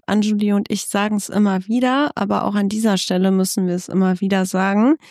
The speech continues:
wann immer ich höre, Feedback und Performance Talks, das ist bei uns gänzlich entkoppelt, wo ich sage, Bullshit.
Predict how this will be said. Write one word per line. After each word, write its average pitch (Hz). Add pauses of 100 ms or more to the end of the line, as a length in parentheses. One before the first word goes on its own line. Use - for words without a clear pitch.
(300)
wann 202
immer 247
ich 208
höre, 208
Feedback 254
und 233
Performance 226
Talks, 254
das -
ist -
bei 233
uns 214
gänzlich 214
entkoppelt, 202
wo 208
ich 214
sage, 226 (560)
Bullshit. 269